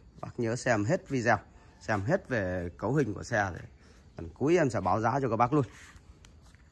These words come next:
Rất trường xe, một chiếc xe rất dài đòn, dành cho người có chiều cao lý tưởng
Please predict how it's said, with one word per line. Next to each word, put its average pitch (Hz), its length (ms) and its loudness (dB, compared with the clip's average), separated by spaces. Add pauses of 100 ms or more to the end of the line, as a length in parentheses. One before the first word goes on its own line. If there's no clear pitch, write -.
(3250)
Rất 143 180 -8
trường 113 240 0
xe, 117 280 2 (680)
một - 80 -16 (100)
chiếc - 120 -14
xe 101 340 -2
rất 123 160 -6
dài 101 360 4
đòn, 95 200 0 (1120)
dành 87 300 -8
cho 98 60 -6
người 98 220 -4
có 107 160 -6
chiều 113 180 -2
cao 117 240 6 (260)
lý 127 140 -6
tưởng 87 320 -4